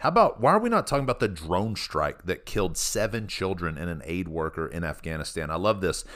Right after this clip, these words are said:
that we're okay with drone strikes. Horses, we're gonna draw the line at.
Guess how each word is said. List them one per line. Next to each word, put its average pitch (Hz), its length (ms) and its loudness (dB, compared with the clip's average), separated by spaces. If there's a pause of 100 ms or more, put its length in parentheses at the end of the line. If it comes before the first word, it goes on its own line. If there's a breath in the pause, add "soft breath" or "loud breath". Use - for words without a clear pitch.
(120 loud breath)
that 117 180 0
we're 220 260 12
okay 190 260 8
with 123 160 4
drone 131 260 4
strikes. 92 360 0
Horses, 254 500 6
we're 180 100 2
gonna 175 160 2
draw 147 240 6
the 127 100 6
line 113 300 4
at. 78 340 -4